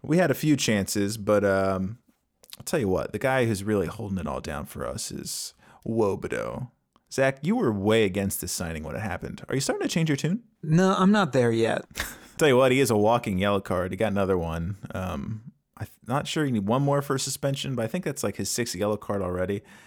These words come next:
Speaker 1: This guy is just slotting in right where Frankie would have been. Getting yellow cards, fouling dudes, looking incredulous at the ref. You gotta respect that.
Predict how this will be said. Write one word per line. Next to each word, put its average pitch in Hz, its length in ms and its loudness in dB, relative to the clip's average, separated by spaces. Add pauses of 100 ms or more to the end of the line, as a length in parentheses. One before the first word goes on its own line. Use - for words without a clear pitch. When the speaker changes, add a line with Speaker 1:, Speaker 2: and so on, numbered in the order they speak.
(280)
Speaker 1:
This - 200 -6
guy 131 220 0
is 92 260 -2
just - 320 -6
slotting 101 340 0
in 90 120 -4
right 90 200 -2
where 95 100 -6
Frankie - 460 -8
would 64 120 -8
have - 80 -12
been. 78 300 -8 (500)
Getting 104 200 -2
yellow 98 280 0
cards, 92 580 -6 (220)
fouling 90 440 -4
dudes, - 540 -6 (180)
looking 110 360 0
incredulous 92 580 -2
at - 100 -10
the 64 80 -6
ref. 67 360 -6
You - 80 -20
gotta 101 220 -6
respect - 420 -14
that. - 200 -14